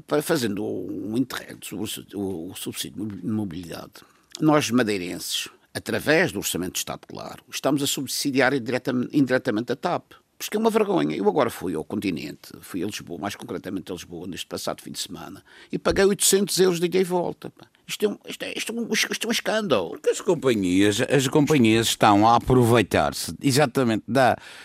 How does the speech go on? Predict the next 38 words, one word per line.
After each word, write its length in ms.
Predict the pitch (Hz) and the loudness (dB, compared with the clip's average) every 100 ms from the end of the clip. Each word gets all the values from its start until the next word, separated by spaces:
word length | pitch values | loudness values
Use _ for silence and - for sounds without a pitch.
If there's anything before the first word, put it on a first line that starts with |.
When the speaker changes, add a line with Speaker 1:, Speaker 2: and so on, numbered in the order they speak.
| - | -12
Speaker 2:
da, 280 | - 131 110 | 0 4 4
da 280 | 117 123 120 | 4 4 4
tontice 640 | - 151 139 170 180 - - | 4 2 4 4 4 2 0
que 220 | 123 135 | 2 4
é 180 | 123 107 | 6 4
o 140 | 101 | 2
subsídio 460 | - 110 - 104 104 | 0 -2 0 -2 -2
de 40 | |
mobilidade 800 | 101 98 95 90 82 73 71 95 - - - _ _ _ _ - | 0 0 0 0 -2 -4 -8 -12 -18 -20 -20 _ _ _ _ 0
para 180 | 175 | 2
irem 200 | 190 190 | 4 4
buscar 280 | 185 - 214 | 2 0 0
os 80 | 190 | 0
subsídios. 500 | - 214 - 214 - | -2 -2 0 0 0
Portanto, 220 | 185 - | -4 0
eles 140 | 190 - | 0 4
quanto 280 | 226 208 | 2 2
mais 140 | 175 147 | 2 4
aumentarem 520 | 160 160 135 117 139 | 4 4 4 4 4
o 60 | 139 | 4
preço 300 | 127 107 - | 2 2 0
da 80 | |
passagem, 560 | 123 123 - 82 78 95 | 0 0 0 -2 -2 0
nós 380 | 135 170 139 - | 4 6 6 4
temos 240 | 127 107 | 0 0
que 80 | 127 | 0
adiantar, 420 | 113 113 104 143 | 2 2 2 2
mas 140 | 143 - | 2 -2
depois 260 | - 135 | -2 -2
recebemos 400 | - 127 139 127 | -2 0 2 4
a 60 | 131 | 4
nossa 260 | 123 131 | 2 0
parte. 300 | 113 95 82 - - - | 0 0 -2 -8 -16 -2
E 160 | 165 175 | 2 4
eles, 180 | 175 | 4
entretanto, 520 | 190 185 185 196 190 190 | 2 0 0 0 0 0
vão 180 | 196 | 0
enchendo. 540 | 196 - 220 180 185 | 0 0 2 2 0